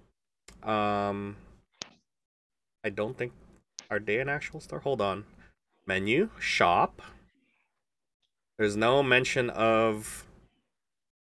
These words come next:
of any sale. Actually, there is. I saw it on their, uh, I saw it on their Facebook post. Black Friday, two-day sale, November twenty-sixth and the twenty-seventh. Green, red, black gas, fifteen percent off.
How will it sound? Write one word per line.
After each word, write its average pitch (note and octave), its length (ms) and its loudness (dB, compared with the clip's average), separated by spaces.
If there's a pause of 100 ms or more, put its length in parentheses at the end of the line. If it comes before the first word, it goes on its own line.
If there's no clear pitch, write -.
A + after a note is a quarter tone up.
(580)
of A#2 140 -2
any A2+ 140 4
sale. B2 360 6
Actually, B2+ 320 6
there A#2+ 180 4
is. A2+ 840 0
I A2 120 0
saw C3 340 4
it B2+ 60 4
on A2+ 180 0
their, G#2 320 0
uh, G2 220 -2
I - 920 -20
saw E3 140 6
it E3+ 60 8
on D#3 100 6
their C3 80 6
Facebook D3 440 4
post. A2+ 420 -2 (600)
Black D#3 200 4
Friday, B2+ 380 6
two-day C#3+ 340 0
sale, A#2 320 0
November C3 340 -2
twenty-sixth C#3 640 -6
and B2+ 360 -2
the A2+ 60 -4
twenty-seventh. C#3+ 840 -4 (1500)
Green, D#3+ 420 4
red, C#3 540 2
black C3 340 2
gas, B2 400 2
fifteen A#2+ 280 -12
percent B2 320 -8
off. C3+ 280 -4